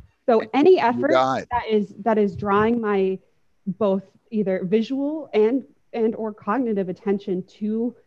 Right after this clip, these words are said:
Speaker 1: trying to satisfy a system or get the system to do its thing is less time that I am cognitively or visually looking outside and scanning and maintaining situa-, situational awareness, because we can't do both of those things at the same time.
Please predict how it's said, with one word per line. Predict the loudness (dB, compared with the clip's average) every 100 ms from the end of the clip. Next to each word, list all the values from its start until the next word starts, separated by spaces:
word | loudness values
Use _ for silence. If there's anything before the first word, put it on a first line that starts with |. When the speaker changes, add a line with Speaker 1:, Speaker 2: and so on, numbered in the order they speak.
| _ _
Speaker 1:
trying | -2 0 0
to | -2
satisfy | -6 -4 -4 -6 -10
a | -10
system | -12 -10 -6 -4
or | -4
get | -4 -6 -6
the | -10
system | -12 -10 -10
to | -10
do | -10 -6 -6
its | -8
thing | _ -10 -8 -8 _ _ _
is | -4 -2
less | 0 0 0 -6
time | -6 -2 -2
that | -2
I | 0 0
am | 0
cognitively | -2 -2 2 2 0 0
or | -2
visually | 0 -2 -2 -4 -4
looking | -2 -2 -2 -2
outside | -4 -8 -10 -12 -4 -4 -4 _ _ _ -2
and | 0 0 -2
scanning | -8 -4 0 0 -2 -6 0
and | 0
maintaining | 2 0 -2 -4 -2 -2
situa-, | -6 -10 -8 -6 -6 -8 -12 _
situational | -8 -4 -6 -4 -4
awareness, | -4 -2 -4 -4
because | -14 -10 -8
we | -8
can't | -8 -10 -8
do | -8
both | -4 -4 -4
of |
those | -6 -6
things | -2 -2 -2
at | -10
the | -14
same | -10 -10
time. | -12 -18